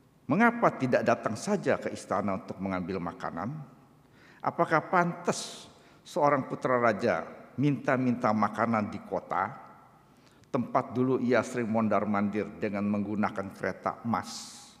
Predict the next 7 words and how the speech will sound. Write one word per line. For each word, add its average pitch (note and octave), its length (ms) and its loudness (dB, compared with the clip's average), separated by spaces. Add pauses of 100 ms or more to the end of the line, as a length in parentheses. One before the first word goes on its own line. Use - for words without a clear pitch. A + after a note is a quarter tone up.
(1200)
Mengapa G3 560 4
anakku C3 560 2
membuat A2 480 0
malu C3+ 320 0
ayah E3 320 0
seperti - 640 -10
itu?" F#2 320 -10